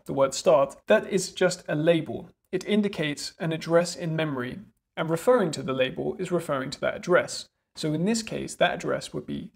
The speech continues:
zero. On this first move instruction, I've used a hash symbol to indicate that it's a memory address. So this instruction is gonna move the value which is found at the address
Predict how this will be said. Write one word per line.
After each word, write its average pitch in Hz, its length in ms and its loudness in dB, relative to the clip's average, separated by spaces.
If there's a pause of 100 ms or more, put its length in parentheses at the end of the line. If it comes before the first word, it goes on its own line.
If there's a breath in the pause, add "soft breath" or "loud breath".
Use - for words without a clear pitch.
zero. 151 440 -4 (2000)
On 180 80 4
this 180 140 4
first 233 280 2
move 196 300 4
instruction, - 640 -6 (240)
I've 170 100 4
used 190 220 -2
a - 20 2
hash 226 340 -4
symbol 135 540 -6
to - 100 -8
indicate 185 560 -2
that 143 240 -6
it's - 300 -10
a 175 80 -6
memory 160 460 -2
address. - 480 -8 (840)
So 156 120 -6
this 226 180 0
instruction 135 680 0
is 165 120 -10
gonna 160 180 -2
move 190 460 2
the 165 80 0
value 151 480 2
which - 240 -6
is 151 100 -6
found 143 400 -2
at 170 140 -4
the 214 160 0
address 151 480 0